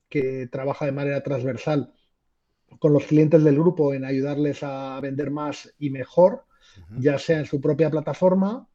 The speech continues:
Speaker 1: de e-commerce, en la plataforma de un tercero o en un marketplace o desarrollando la, la omnicanalidad. Y llevamos a cabo proyectos de todo tipo y, entre otros, pues, con, con otros compañeros dentro de la casa, de otras áreas,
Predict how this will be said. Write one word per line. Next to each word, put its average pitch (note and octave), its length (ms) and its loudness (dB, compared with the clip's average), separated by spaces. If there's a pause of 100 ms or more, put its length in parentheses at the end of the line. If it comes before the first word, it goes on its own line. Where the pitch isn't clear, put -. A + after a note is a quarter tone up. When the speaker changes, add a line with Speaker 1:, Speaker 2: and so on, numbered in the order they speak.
Speaker 1:
de C#3 300 -4
e-commerce, F#3 640 0
en D3 100 -8
la C#3 100 -6
plataforma C#3 420 -4
de E3+ 60 4
un D#3+ 80 0
tercero F#3 560 0 (500)
o C#3 240 -6
en C#3 100 -4
un D#3+ 120 2
marketplace F#3 720 0 (100)
o D#3+ 140 -2
desarrollando D3+ 600 0
la, C#3+ 440 -2
la D3 160 -4
omnicanalidad. B2+ 640 -6 (560)
Y E3+ 120 0
llevamos D#3+ 260 6
a F3+ 60 2
cabo F#3 440 6
proyectos D#3 440 2
de D#3+ 100 2
todo D#3+ 240 2
tipo G3 440 -2
y, C#3+ 360 0
entre C#3 300 -4
otros, E3 440 0
pues, C3 260 -8
con, B2 540 -12
con C3+ 160 -12
otros C3+ 240 -6
compañeros C#3+ 540 -2
dentro C#3 280 -4
de C#3 100 0
la C3+ 140 -6
casa, D#3+ 380 -6
de C3 140 -4
otras C3 260 -8
áreas, D#3+ 400 0